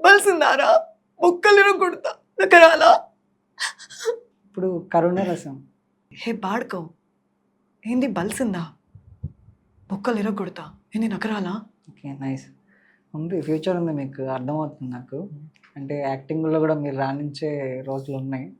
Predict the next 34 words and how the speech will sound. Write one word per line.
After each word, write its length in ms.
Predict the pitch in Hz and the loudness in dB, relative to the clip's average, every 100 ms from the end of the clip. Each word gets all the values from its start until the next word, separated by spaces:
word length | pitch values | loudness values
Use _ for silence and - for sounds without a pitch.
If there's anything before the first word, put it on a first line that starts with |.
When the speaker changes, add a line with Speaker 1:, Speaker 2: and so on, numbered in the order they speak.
| - 190 | -14 -6
Speaker 2:
So 80 | |
ఇంకా 420 | 165 156 170 156 - _ _ _ _ _ _ - - - 156 | -4 -2 0 0 -2 _ _ _ _ _ _ -18 -16 -2 4
ఆడియన్స్కి 520 | 160 180 180 - 170 | 6 4 -2 -4 -4
ఏమైనా 260 | 160 156 | -2 -2
చెప్పాలనుకుంటున్నారా 960 | 147 143 147 143 139 139 135 131 127 127 | -2 -4 -2 -2 -4 -8 -10 -8 -10 -10
మీరు? 360 | 127 127 147 _ _ _ - | -12 -14 -20 _ _ _ -8
Speaker 1:
అంటే 200 | 160 185 | -2 0
నేను 260 | 190 175 180 | 2 2 2
అని 160 | 180 | 0
తెలిసిన 340 | 180 151 151 175 | -2 -4 -2 -2
తర్వాత 300 | 165 147 160 | 0 -2 -6
చాలా 340 | 160 143 170 | -6 -4 0
మంది 280 | 175 160 160 | 0 0 0
నాకు 240 | 151 143 | -2 -8
కామెంట్ 380 | - 143 151 156 | -10 -8 -6 -6
డీఎమ్స్ 480 | 147 147 151 - - | -6 -8 -8 -10 -10
చేశారు. 400 | 135 135 135 - _ _ 156 | -10 -10 -10 -12 _ _ -12
Speaker 2:
Hmm. 140 | 139 135 - - 139 | -12 -12 -16 -12 -10
Speaker 1:
And 360 | 143 139 135 - | -8 -8 -10 -10
ఎలా 260 | 143 156 175 | -2 2 2
వెళ్ళాలి, 400 | 156 156 151 147 | 4 2 0 -4
ఎలా 180 | 139 147 | -2 -2
వెళ్ళాలి 340 | 139 135 135 | -2 -6 -8
అని. 200 | 117 160 | -12 -8
ఇది 180 | 180 175 | -2 0
పర్మనెంట్ 580 | 175 151 175 185 175 - | 0 -2 0 -2 -2 -4
కాదు, 500 | 139 147 170 143 151 | -2 0 0 -4 -8
నేను 180 | 147 151 | -10 -8
చెప్తున్నాను. 520 | 143 - 151 135 143 - _ _ 143 | -10 -10 -10 -10 -16 -20 _ _ -12
Speaker 2:
Hmm. 180 | 127 143 139 | -12 -12 -8
Speaker 1:
ఇండస్ట్రీలో 440 | 147 170 - 170 | 0 0 4 2
చాలా 380 | 170 127 131 170 | 2 -2 0 0
మంది 260 | 170 160 160 | 0 0 0
ఉన్నారు, 540 | 151 143 135 143 | 0 -6 -8 -10